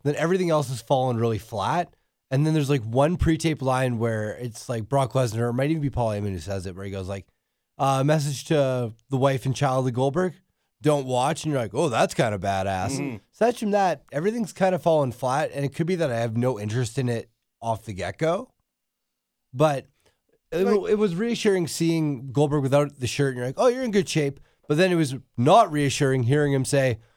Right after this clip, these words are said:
Speaker 1: "Oh, I'm in pretty, I feel like shit after that." And you're like, "Dude, you're gonna go to Suplex City. Like, Brock Lesnar's gonna kill you."
Speaker 3: You feel like shit running, like, offensive maneuvers on jobbers for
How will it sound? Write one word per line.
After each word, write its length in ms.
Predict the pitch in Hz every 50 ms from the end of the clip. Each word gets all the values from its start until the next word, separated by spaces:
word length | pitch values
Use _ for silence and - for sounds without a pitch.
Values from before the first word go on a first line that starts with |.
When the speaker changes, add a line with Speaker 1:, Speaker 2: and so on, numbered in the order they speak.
| _ _ -
Speaker 1:
"Oh, 200 | 143 165 170 160
I'm 80 | 147 147
in 120 | 147 143
pretty, 380 | - 165 175 180 185 180 160 139 117 - _ _ _ -
I 60 | 120
feel 260 | 110 - 185 202 202 202
like 180 | 202 196 170
shit 320 | - - - 226 226 220 196
after 340 | 165 147 139 - - 143 131
that." 260 | 127 123 120 123 123
And 80 | 123 147
you're 120 | 147 143
like, 320 | 135 131 123 120 113 - _ _ _ _ _ _ _ _ _ _ _ -
"Dude, 220 | 139 170 160 127
you're 100 | 127 135 151
gonna 140 | 170 180 156
go 140 | 131 160
to 60 | 151 123
Suplex 380 | - - 165 147 151 123 -
City. 300 | - - 165 139 123 104
Like, 180 | 90 98 101 -
Brock 200 | 143 147 147 -
Lesnar's 280 | 160 160 143 147 127 110
gonna 200 | 147 131 113 101
kill 420 | - - - - 147 147 147 143 135
you." 160 | 117 98 80
Speaker 3:
You 100 | 76 -
feel 220 | - - 165 147
like 200 | 139 135 135 120
shit 320 | - - - 165 151 139 127
running, 340 | 139 143 143 139 139 139 139
like, 160 | 135 131 117 -
offensive 640 | - 135 139 135 - 147 135 135 - 143 135 117 131
maneuvers 580 | 135 131 131 131 135 127 127 127 123 123 113
on 240 | 131 127 131 127 123
jobbers 540 | 113 120 127 127 127 123 127 120 120 120 -
for 320 | - - 131 120 120 131